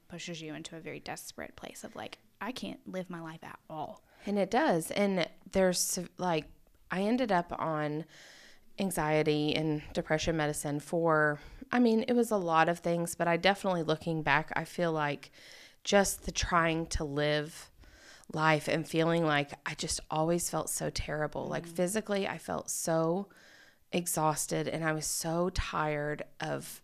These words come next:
Speaker 2: being in pain
Speaker 1: Yeah.
Speaker 2: that was unexplained. And, and you can't really,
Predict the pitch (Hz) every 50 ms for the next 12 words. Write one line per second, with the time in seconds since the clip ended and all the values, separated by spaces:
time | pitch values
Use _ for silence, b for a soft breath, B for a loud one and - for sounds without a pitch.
0 | _ - - 175 175 175 170 165 151 147 143 - - - 151 147 156 170 202 240
1 | 269 294 285 - 220 202 190 196 B B B B 190 185 175 175 165 - - 185
2 | 190 180 - - - - 170 175 175 175 180 180 185 180 170 170 151 147 147 -
3 | - - 196 202 196 175 - - 233 247 269 269 262 240 240 262 262 233 214 -
4 | - -